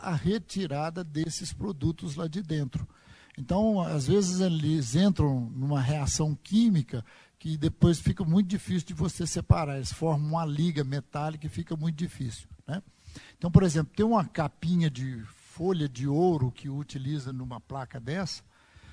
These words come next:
Essa tá, a, a turma até descobriu uma maneira muito fácil de descolar. Coloca no forno de pizza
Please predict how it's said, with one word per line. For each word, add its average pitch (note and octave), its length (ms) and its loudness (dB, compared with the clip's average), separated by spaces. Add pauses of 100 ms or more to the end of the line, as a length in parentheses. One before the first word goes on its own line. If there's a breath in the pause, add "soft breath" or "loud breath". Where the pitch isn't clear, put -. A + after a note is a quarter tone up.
(140 soft breath)
Essa F3 280 -2
tá, F#3+ 280 -4
a, D#3 420 -4
a C3+ 60 -6
turma F#3+ 260 6
até G3 180 0
descobriu F#3+ 520 -4
uma F#3+ 80 0
maneira F3 340 0
muito F#3 220 -2
fácil F3+ 420 -2
de C#3+ 160 -8
descolar. C#3+ 720 -2 (400 soft breath)
Coloca F#3 400 2
no F3+ 140 6
forno D#3+ 400 4
de C3+ 120 -10
pizza - 520 -6